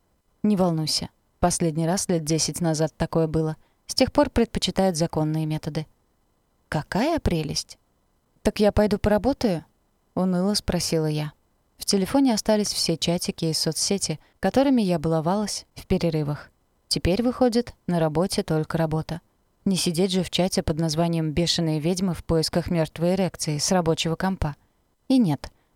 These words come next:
тайну происхождения названия мы с девочками унесем с собой в могилу.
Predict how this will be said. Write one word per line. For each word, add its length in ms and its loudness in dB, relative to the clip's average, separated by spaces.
тайну 300 4
происхождения 720 0
названия 560 0
мы 140 2
с 40 -4
девочками 680 0
унесем 420 0
с 60 -4
собой 300 0
в 80 -4
могилу. 440 -2